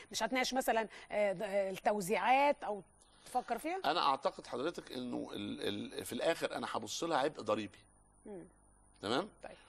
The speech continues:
Speaker 2: وبعدين خلينا نقول حاجة تانية برضو. ال-، آه، آه، الموضوع، آه، تم مناقشته قبل كده.
Speaker 1: آه، وخلاص وصلنا
Speaker 2: وال-،
Speaker 1: لكده.
Speaker 2: والفورميلا اللي وصلوا لها دي،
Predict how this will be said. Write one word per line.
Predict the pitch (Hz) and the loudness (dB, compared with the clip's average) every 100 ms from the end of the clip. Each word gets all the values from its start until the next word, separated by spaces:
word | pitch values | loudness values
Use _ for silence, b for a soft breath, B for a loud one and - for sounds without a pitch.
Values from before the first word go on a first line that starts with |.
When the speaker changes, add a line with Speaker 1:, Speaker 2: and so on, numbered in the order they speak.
| - | -6
Speaker 2:
وبعدين | 120 135 180 | 0 2 0
خلينا | 196 160 185 | -2 -2 -2
نقول | - 175 | -4 -4
حاجة | 170 | -2
تانية | 156 160 143 | 0 0 2
برضو. | 120 107 - _ b b b - | 0 -2 -8 _ b b b -4
ال-، | 117 113 | -4 -4
آه، | - 113 113 - - - _ 104 | -2 -2 -4 -8 -14 -16 _ 0
آه، | 110 - | 0 0
الموضوع، | 120 120 127 160 180 147 - | -2 -2 0 4 4 2 -2
آه، | 127 113 113 110 110 | -2 0 0 -2 -2
تم | 160 160 151 | -2 0 0
مناقشته | 131 117 - 143 | -2 -4 -6 -2
قبل | 117 110 | -2 -2
كده. | 101 98 - _ _ | -6 -6 -8 _ _
Speaker 1:
آه، | - - | -12 -12
وخلاص | 233 320 277 262 | -4 0 0 0
وصلنا | - 147 | 0 2
Speaker 2:
وال-، | 156 | 2
Speaker 1:
لكده. | - 147 | 0 0
Speaker 2:
والفورميلا | 151 - 233 226 208 170 | 0 2 2 2 2 2
اللي | 147 | 2
وصلوا | 139 127 143 196 | -2 -4 0 0
لها | 196 151 | 4 2
دي، | 139 214 | 2 -4